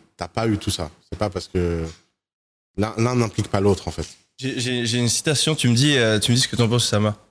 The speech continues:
Speaker 2: Euh, euh, l'hé-, l'hédonisme, c'est, c'est comme un trou noir, c'est un puissant fond.
Speaker 1: Mm.
Speaker 2: Euh, tu peux le faire autant que tu veux, il y en aura toujours plus.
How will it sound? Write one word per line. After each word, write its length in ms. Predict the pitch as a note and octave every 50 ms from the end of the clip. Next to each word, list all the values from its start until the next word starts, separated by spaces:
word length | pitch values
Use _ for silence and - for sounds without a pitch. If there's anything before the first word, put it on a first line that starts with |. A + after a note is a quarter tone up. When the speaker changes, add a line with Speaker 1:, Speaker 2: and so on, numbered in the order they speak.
| -
Speaker 2:
Euh, 320 | G#2+ G#2 G#2+ G#2 G#2 G2 F#2 - - - _ _ _ _ _ _ _ _ _ _ _ _ -
euh, 180 | G#2 G#2 G2 D2+ C#2+
l'hé-, 180 | G2+ A2 A#2+ -
l'hédonisme, 580 | - B2+ C3+ C3 C3+ C#3 D3 D3+ C#3+ - B2+ A2+
c'est, 400 | G#2+ - - A#2 A2 G#2+ G#2+ G#2
c'est 140 | - - G#2+
comme 140 | C3+ C3 B2+
un 80 | A#2
trou 180 | G#2 - - A2+
noir, 320 | A2+ A#2 A#2+ B2 - - _ _ _ -
c'est 140 | - - G#2
un 80 | G#2+
puissant 320 | G2 - - - - A#2 G#2+
fond. 240 | - - B2 B2 - _ _ - _ _ _ _ _ -
Speaker 1:
Mm. 80 | G2+ G2+ - _ _ _ _ -
Speaker 2:
Euh, 640 | - G2 G2 F2+ F2+ D#2+ C2+ C#2+ C#2 A#1+ B1+ B1+ B1+ A#1+ - - - _ _ _ _ _ _ _ -
tu 100 | - -
peux 100 | - -
le 60 | A#2
faire 200 | G#2+ - A#2+ A2
autant 220 | A2 A2+ G#2+ B2 A#2+
que 80 | A2
tu 160 | - - B2 A2
veux, 220 | A2 A#2 A#2 A2+
il 40 | G#2+
y 20 | G#2
en 40 | G#2
aura 180 | G2+ G2+ G2+
toujours 260 | - - A2 G#2+ G2+ G2+
plus. 380 | - - A2 G2+ - - -